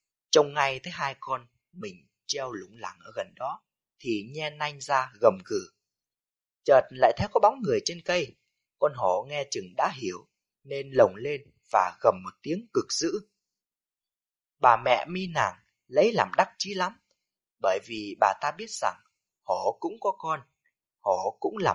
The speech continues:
mẹ. Con hổ bị giết, mẹ hổ chắc cũng xót thương. Vậy thì cái đau hổ, cái đau khổ kia bây giờ, bà ta nên gây ra và được trông thấy.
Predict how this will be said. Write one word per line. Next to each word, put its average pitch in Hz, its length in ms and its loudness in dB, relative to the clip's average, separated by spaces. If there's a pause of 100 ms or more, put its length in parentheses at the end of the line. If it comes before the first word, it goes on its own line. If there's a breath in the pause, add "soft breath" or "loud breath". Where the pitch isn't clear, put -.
mẹ. 107 220 -2 (1800)
Con 180 240 6
hổ 110 280 8
bị 127 120 0
giết, 233 240 -4 (360)
mẹ 123 240 0
hổ 98 340 4
chắc 202 200 -4 (160)
cũng 143 160 -12
xót 202 280 -4
thương. 165 300 -10 (480)
Vậy 101 260 2
thì 95 140 -18
cái 180 140 0
đau 151 200 4
hổ, - 380 -6 (360)
cái 180 140 -8
đau 151 220 0
khổ 185 420 -2
kia 156 180 -4
bây 135 180 -6
giờ, 107 180 -2 (500)
bà 92 220 -4
ta 131 220 4
nên 135 260 -16
gây 143 220 -8
ra 143 340 -8 (320)
và - 260 -8
được - 100 -20 (120)
trông 127 220 -4
thấy. 135 240 -6